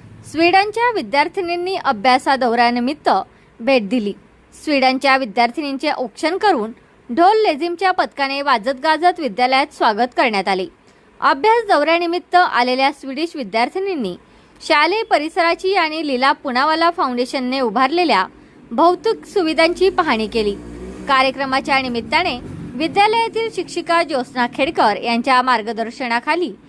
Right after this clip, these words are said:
भगवद्गीतेच्या बाराव्या अध्यायाचे लीला ज्युनियर मुलींनी पठण करून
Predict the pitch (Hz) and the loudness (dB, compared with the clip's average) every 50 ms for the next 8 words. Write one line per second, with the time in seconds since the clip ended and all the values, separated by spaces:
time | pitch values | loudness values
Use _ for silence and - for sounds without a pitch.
0 | - - - - - - 233 330 359 359 320 440 453 370 339 381 - - 381 392 | -20 -20 -20 -20 -16 -2 2 2 2 4 4 2 2 2 0 -2 0 0 -2 0
1 | 381 415 415 415 415 392 294 247 233 233 240 269 285 294 269 226 202 190 294 320 | 2 2 2 4 4 4 4 4 2 2 0 2 2 2 0 0 -2 -4 -4 -4
2 | 330 330 339 - 381 381 349 339 294 254 254 254 262 240 269 269 247 247 254 269 | -4 -4 -4 -4 -6 -6 -4 -6 -6 -2 -2 -2 -2 -2 -6 -8 -4 -2 -2 0
3 | 285 285 269 233 220 254 302 381 370 359 - 277 240 233 269 277 339 339 370 349 | 0 0 -2 -2 -2 -2 0 0 -2 0 0 0 0 0 0 -4 0 2 2 2
4 | 285 202 190 190 | 2 0 -4 -6